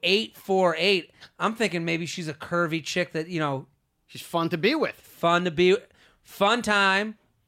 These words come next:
Speaker 2: That's huge.
Speaker 1: We're eating.
Speaker 2: Listen, there's nothing worse than a silent fucking car ride. Uh, so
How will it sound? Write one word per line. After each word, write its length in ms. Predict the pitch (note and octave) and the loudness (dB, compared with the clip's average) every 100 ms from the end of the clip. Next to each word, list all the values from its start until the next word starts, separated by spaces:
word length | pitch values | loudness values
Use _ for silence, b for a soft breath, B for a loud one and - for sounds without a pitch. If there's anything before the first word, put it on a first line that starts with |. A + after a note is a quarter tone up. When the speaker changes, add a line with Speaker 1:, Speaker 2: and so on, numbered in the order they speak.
| _ | _
Speaker 2:
That's 260 | C3 F#3+ - | -10 -10 -8
huge. 260 | - G3 E3+ | -2 2 2
Speaker 1:
We're 140 | E3+ F3 | 0 0
eating. 540 | G3+ G3+ G#3+ A3 A3 | 0 0 -2 -6 -4
Speaker 2:
Listen, 420 | F3 G#3+ - C#3 A2+ | 0 0 0 -6 -4
there's 180 | F3 D#3 | -4 0
nothing 360 | G#3 G#3 G#3+ | 0 0 2
worse 240 | G#3 G#3 - | 2 0 -2
than 140 | E3+ | -4
a 80 | D3+ | -4
silent 680 | - - - F#3 F3 D#3 - _ _ _ | -6 -8 -2 0 0 -4 -8 _ _ _
fucking 320 | G3+ E3 D3 | -6 -6 -6
car 300 | C#3+ E3 D#3+ | -2 0 2
ride. 260 | C#3+ A#2+ F#2+ F#2+ | 0 -2 -6 -12
Uh, 160 | C3 C#3+ C3 B2+ | -8 -8 -8 -18
so 440 | - D3 C3+ B2+ | -6 -2 -2 -6